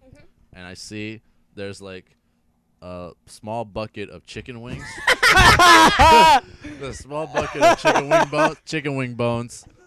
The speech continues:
Speaker 2: on the ground, and a half-empty bottle of water, like, right there,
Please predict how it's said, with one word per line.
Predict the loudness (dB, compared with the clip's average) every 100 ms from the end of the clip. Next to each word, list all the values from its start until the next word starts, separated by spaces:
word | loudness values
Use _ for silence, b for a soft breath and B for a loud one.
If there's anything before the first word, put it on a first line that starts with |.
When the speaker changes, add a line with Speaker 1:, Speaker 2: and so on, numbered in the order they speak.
| -14
Speaker 2:
on | -12 -10
the | -10
ground, | -6 -4 -4 -6 -8 -14
and | -16 -14
a | -12
half-empty | -12 -12 -16 -14 -14
bottle | -14 -10 -8 -8 -10
of |
water, | -10 -8 -8 -10 -12
like, | -14 -14
right | -12 -14 -12
there, | -14 -14